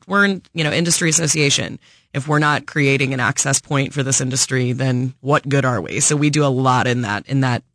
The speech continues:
pillar. Um, I mentioned our event series. Look for an exciting signature event. Um, that will be a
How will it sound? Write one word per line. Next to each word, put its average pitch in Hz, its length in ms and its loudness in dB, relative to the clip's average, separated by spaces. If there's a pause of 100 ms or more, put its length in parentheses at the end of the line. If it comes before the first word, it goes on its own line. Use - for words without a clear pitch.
pillar. 85 480 -8
Um, 127 380 -2 (560)
I 160 80 2
mentioned 156 380 4
our 143 80 6
event 135 260 0
series. 131 500 0
Look 143 160 -2
for 143 440 4
an 135 120 2
exciting 135 640 2
signature 143 540 0
event. 190 340 0 (540)
Um, 131 240 -2
that 127 140 -6
will 143 100 -4
be 131 180 -2
a 117 400 -2